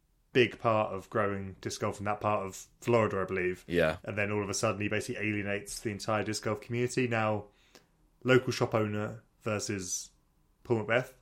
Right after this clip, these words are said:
Speaker 1: I'm pretty sure I know which side the community's gonna, gonna
Speaker 2: Exactly.
Speaker 1: side with.
Speaker 2: Considering at the time it was holding up development on the course and everything.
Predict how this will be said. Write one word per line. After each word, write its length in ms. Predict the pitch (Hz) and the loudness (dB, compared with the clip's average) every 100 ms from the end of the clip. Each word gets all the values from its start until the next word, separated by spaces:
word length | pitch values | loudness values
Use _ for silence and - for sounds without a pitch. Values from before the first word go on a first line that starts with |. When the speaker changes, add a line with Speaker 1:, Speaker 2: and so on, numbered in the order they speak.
| - 120 | -14 -10
Speaker 1:
I'm 140 | 107 | -10
pretty 260 | - 131 101 | -6 -6 -6
sure 240 | - 104 | -2 0
I 40 | |
know 140 | 98 101 | 0 -2
which 260 | 107 - | -4 -4
side 200 | - 101 | 0 0
the 80 | 92 | -2
community's 420 | - 101 95 98 | -8 -8 -6 -8
gonna, 280 | - 98 98 - - - - _ _ _ _ _ _ _ - 117 | -4 -4 -6 -10 -20 -20 -20 _ _ _ _ _ _ _ -14 0
gonna 340 | 117 113 110 107 | 2 2 2 0
Speaker 2:
Exactly. 420 | - - 110 - | 0 4 4 4
Speaker 1:
side 320 | - 131 113 | 6 6 6
with. 440 | 107 98 - - - | 2 -2 -6 -6 0
Speaker 2:
Considering 380 | 139 196 190 156 | 4 6 8 8
at 60 | |
the 80 | 120 | 8
time 360 | - 120 160 151 | 8 10 10 10
it 60 | |
was 140 | 104 - | 6 10
holding 280 | 131 127 113 | 10 10 8
up 140 | - | 6
development 440 | 98 107 - 90 | 8 10 10 6
on 100 | 76 | 0
the 60 | 87 | -2
course 360 | - 123 123 90 | 0 2 2 2
and 100 | - | 0
everything. 580 | 101 92 - 69 71 | 2 2 2 -2 -2